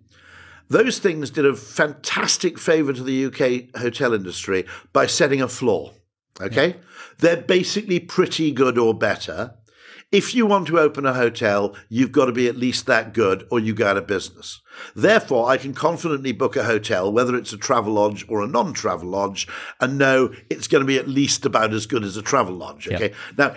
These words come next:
Speaker 1: in the age before you had chains like that, the same goes for coffee, okay? Uh, every time you bought a coffee, every time you, um, you checked into a hotel, you were basically, you know, it, it was a massive gamble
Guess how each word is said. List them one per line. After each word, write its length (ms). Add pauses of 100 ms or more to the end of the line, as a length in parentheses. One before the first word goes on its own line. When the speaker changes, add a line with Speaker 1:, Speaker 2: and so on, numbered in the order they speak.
(120)
Speaker 1:
in 180
the 120
age 320
before 320
you 100
had 160
chains 380
like 140
that, 180
the 60
same 200
goes 220
for 80
coffee, 580 (140)
okay? 400 (640)
Uh, 200
every 240
time 220
you 80
bought 240
a 60
coffee, 560
every 220
time 240
you, 300
um, 300
you 140
checked 300
into 200
a 60
hotel, 480 (380)
you 60
were 80
basically, 640
you 80
know, 280
it, 220
it 140
was 100
a 60
massive 520
gamble 560